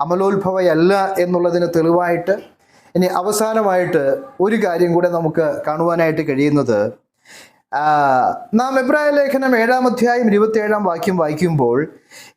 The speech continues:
യേശുവിന് സ്വന്തം പാപങ്ങൾക്കായി യാഗം കഴിപ്പാൻ ആവശ്യമുണ്ടായിരുന്നില്ല. കാരണം എബ്രായ ലേഖനം ഏഴാം അധ്യായം ഇരുപത്തിയേഴാം വാക്യത്തിൽ എഴുതിയിരിക്കുന്നത് സ്വന്തം പാപങ്ങൾക്കായി യാഗം കഴിപ്പാൻ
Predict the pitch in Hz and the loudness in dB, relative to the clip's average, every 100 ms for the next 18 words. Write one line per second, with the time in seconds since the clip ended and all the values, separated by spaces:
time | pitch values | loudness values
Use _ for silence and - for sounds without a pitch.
0 | - 202 269 311 - 311 294 254 247 - | -4 0 2 0 0 0 0 2 0 0
1 | 220 220 262 294 294 214 208 214 240 240 | -2 0 2 2 0 0 0 0 0 0
2 | 240 240 226 226 233 233 - 160 180 208 | 0 0 0 0 0 -2 0 0 2 0
3 | 233 240 196 202 202 196 170 170 180 180 | -2 -2 0 0 0 -2 0 0 0 0
4 | 170 147 143 143 143 127 - - - _ | 0 0 0 0 0 -2 -6 -12 -18 _
5 | _ _ _ _ _ _ 156 180 202 254 | _ _ _ _ _ _ -6 -4 -4 -4
6 | 254 - - - 151 185 202 214 202 214 | -8 -14 -20 -8 -4 -2 0 2 2 0
7 | 220 190 214 214 202 214 220 196 196 208 | 0 0 0 -2 -2 -2 0 0 0 0
8 | 208 214 208 208 208 208 190 202 214 202 | -2 0 -2 -2 -2 -2 0 2 2 0
9 | 202 208 214 277 - - _ - 202 185 | 0 0 0 -2 -6 -16 _ -6 -4 0
10 | 220 254 254 196 208 214 240 233 233 233 | 0 0 0 0 0 0 0 0 0 0
11 | 240 233 240 285 - 151 156 170 202 240 | -2 0 -2 -4 -6 -2 0 2 0 0
12 | 277 269 240 208 208 208 208 214 | 0 0 0 0 -2 -2 -2 -4